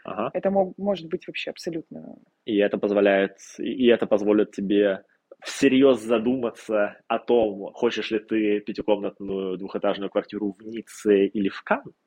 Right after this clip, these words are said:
Speaker 1: Нет, ну это серьёзный вопрос. Я не представляю, какие вообще порядки сумм юриспруденции на уровне партнёров.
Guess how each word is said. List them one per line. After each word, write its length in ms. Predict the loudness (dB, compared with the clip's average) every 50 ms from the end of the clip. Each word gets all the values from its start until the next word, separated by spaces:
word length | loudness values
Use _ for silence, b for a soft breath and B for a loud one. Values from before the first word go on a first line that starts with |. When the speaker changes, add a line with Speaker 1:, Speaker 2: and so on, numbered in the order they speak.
| _ _ 0
Speaker 1:
Нет, 180 | 0 0 2 4
ну 60 | 2
это 100 | 0 0
серьёзный 340 | 2 6 8 8 8 8 6
вопрос. 340 | 4 6 6 6 2 2 2
Я 300 | 0 0 2 2 0 0
не 300 | -2 -4 -6 -6 -6 -6
представляю, 540 | -6 -6 -6 -2 -2 0 2 4 4 4 2
какие 320 | 0 -6 -16 -8 -4 -4 -2
вообще 280 | -2 -2 -4 -4 -6 -6
порядки 600 | -2 0 2 2 4 4 2 2 0 -6 -14 -14
сумм 360 | -14 -10 -8 -8 -6 -6 -4
юриспруденции 1160 | -4 -4 -4 -6 -10 -10 -8 -6 -2 0 0 0 -2 -4 -14 -10 -6 -4 -4 -4 -4 -4 -6 -6
на 120 | -6 -6
уровне 320 | -4 -4 -6 -8 -12 -14 -10
партнёров. 520 | -8 -8 -8 -8 _ -12 -12 -12 -12 -14